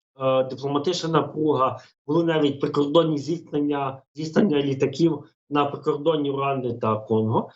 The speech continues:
І зараз конголезці вже проявляють себе, е, уявляють собі, що Руанда, вона, власне, прозахідна держава, яка є для них загроза для стабільності на, на сході Конго, тоді як, е,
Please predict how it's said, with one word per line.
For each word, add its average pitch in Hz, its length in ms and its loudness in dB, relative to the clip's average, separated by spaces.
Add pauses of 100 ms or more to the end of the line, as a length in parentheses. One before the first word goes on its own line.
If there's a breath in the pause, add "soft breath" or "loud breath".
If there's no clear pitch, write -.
(220 loud breath)
І 143 60 -6
зараз 202 360 2
конголезці 170 680 2
вже 143 720 2 (440)
проявляють 160 840 2
себе, 151 640 -2 (800)
е, 143 100 4
уявляють 165 680 2
собі, 185 320 -4
що - 220 -2 (640)
Руанда, 190 500 0
вона, 147 420 -2
власне, 135 460 -2
прозахідна 127 680 -2
держава, 175 600 2 (220 loud breath)
яка 160 320 4
є 160 340 2
для 147 140 2
них 151 220 0
загроза 131 520 2
для 117 140 0
стабільності 131 540 -2
на, 123 80 0 (140)
на 127 140 0
сході 131 340 2
Конго, 233 460 0 (340 loud breath)
тоді 180 320 2
як, 175 420 0
е, 127 540 -2